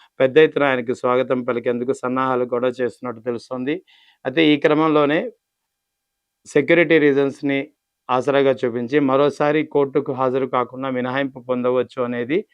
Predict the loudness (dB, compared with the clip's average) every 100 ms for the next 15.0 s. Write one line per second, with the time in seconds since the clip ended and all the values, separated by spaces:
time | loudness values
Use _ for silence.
0 | _ _ 0 2 4 2 2 -4 -4 -6
1 | -4 -6 -4 -2 -2 -4 -4 -6 -6 -10
2 | -8 -8 -6 -6 -6 -6 -10 -12 -14 -20
3 | _ _ _ _ 0 4 4 2 -6 _
4 | _ _ -4 2 4 4 2 2 0 0
5 | 2 2 2 2 -2 -4 -4 -4 -4 -4
6 | -2 -2 -2 -4 -4 -4 -4 -4 -4 -4
7 | -4 -4 -6 -10 -12 _ _ _ _ _
8 | -4 0 2 0 0 0 2 0 0 -4
9 | 0 0 0 -2 -2 -2 -2 -2 -4 -6
10 | -4 -2 -2 -2 -2 -4 -6 -8 -8 -10
11 | _ _ _ _ _ _ -4 -2 2 4
12 | 4 4 2 0 2 2 2 0 0 -4
13 | _ _ _ _ _ 2 2 4 2 0
14 | 0 2 2 2 2 0 -2 -2 -2 -2